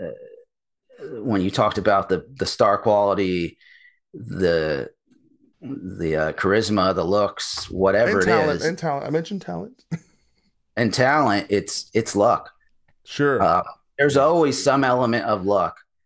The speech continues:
Speaker 1: that happens for the people who make it. However, it's learning how to take that luck and parlay that into success. That makes, that's where the intelligence comes in. That's where the smart,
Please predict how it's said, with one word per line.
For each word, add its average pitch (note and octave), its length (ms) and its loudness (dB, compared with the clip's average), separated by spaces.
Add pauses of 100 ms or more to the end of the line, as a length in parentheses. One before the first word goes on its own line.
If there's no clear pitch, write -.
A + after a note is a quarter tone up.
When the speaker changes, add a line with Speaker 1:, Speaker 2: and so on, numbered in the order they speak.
(220)
Speaker 1:
that F2+ 140 2
happens G2 440 0
for G#2+ 100 -4
the E2 120 -2
people F2+ 280 0
who F#2 140 0
make F#2 260 0
it. E2 180 -2
However, A2 640 0 (680)
it's A#2 200 -2
learning C3+ 360 2
how A2+ 140 0
to G#2 100 -2
take C#3+ 300 0
that A2 200 2
luck A2+ 360 0
and F#2+ 120 -10
parlay G#2 380 2
that A#2 220 0
into G2 240 -6
success. - 840 -2 (720)
That G2+ 200 0
makes, F#2 220 -2
that's B2+ 300 -2
where A2+ 140 2
the G2 80 0
intelligence F2+ 500 -2
comes D2 220 -6
in. D#2 100 -4
That's A2 260 0
where A2+ 120 2
the - 80 -4
smart, E2 380 -2